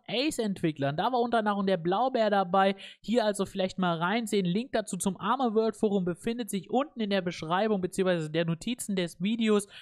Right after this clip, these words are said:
Auf jeden Fall mal reinhören, wer Interesse an so ein Interview hat. Ist natürlich dann entsprechend auf Englisch, aber auf jeden Fall ein schöner Podcast. Schaut doch einfach mal rein.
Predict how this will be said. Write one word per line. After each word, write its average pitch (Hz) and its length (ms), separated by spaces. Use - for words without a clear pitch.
Auf 175 120
jeden 208 140
Fall 196 180
mal 175 180
reinhören, 175 540
wer 202 200
Interesse 190 480
an 170 200
so 165 100
ein 170 120
Interview 160 480
hat. 196 220
Ist 208 160
natürlich 190 320
dann 170 160
entsprechend 139 500
auf 135 140
Englisch, 185 440
aber 247 440
auf 185 200
jeden 156 220
Fall 165 240
ein 156 220
schöner 175 240
Podcast. 220 560
Schaut 233 340
doch 202 120
einfach 135 380
mal 147 220
rein. 131 560